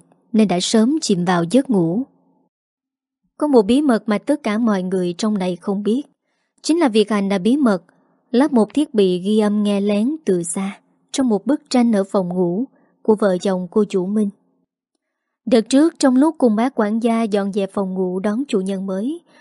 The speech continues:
anh đã lén lút làm việc đó. Để có thể hủy hoại cuộc đời của người bố nhẫn tâm đã từng vứt bỏ mẹ con cô, Hành buộc phải trở thành một kẻ gian ác, xảo quyệt, không trừ mọi thủ đoạn cho đến khi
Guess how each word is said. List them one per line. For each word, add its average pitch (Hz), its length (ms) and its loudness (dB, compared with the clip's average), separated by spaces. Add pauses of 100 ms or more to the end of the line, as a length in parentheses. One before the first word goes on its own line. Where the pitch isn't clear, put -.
anh 220 160 -4
đã 208 100 0
lén 214 260 2
lút 339 300 0
làm 196 260 -4
việc 185 180 -4 (100)
đó. 214 260 -6 (680)
Để 226 160 2
có 294 100 2
thể 254 200 2
hủy 233 220 4
hoại 214 340 0
cuộc 214 260 0
đời 208 220 0
của 226 140 -2
người 226 200 0
bố 196 280 -2
nhẫn 202 260 -2
tâm 214 240 -4 (460)
đã 240 140 0
từng 233 240 0
vứt 302 240 0
bỏ 214 240 0
mẹ 220 180 -2
con 208 320 -6
cô, 214 240 -2 (460)
Hành 220 220 0
buộc 214 220 4
phải 233 300 2
trở 254 140 2
thành 233 160 -2
một 185 240 -4
kẻ 196 140 -4 (100)
gian 220 280 -2
ác, 254 280 -4 (360)
xảo 233 420 -2
quyệt, 190 280 2 (640)
không 302 200 0
trừ 233 200 4
mọi 196 220 -2
thủ 208 200 0
đoạn 196 300 -4
cho 214 140 -4
đến 220 200 -2
khi 202 320 -2